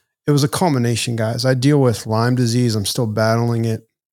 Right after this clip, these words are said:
here in twenty twenty-three. I've made a lot of progress. I'm doing much better. A couple years ago, I couldn't even done an interview 'cause I wouldn't have had the mental capacity. It would have been too difficult. But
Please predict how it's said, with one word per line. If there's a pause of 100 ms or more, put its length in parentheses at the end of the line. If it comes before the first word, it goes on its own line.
(640)
here
in
twenty
twenty-three.
I've
made
a
lot
of
progress.
I'm
doing
much
better.
A
couple
years
ago,
I
couldn't
even
done
an
interview
'cause
I (540)
wouldn't
have
had
the
mental
capacity.
It
would
have
been
too
difficult.
But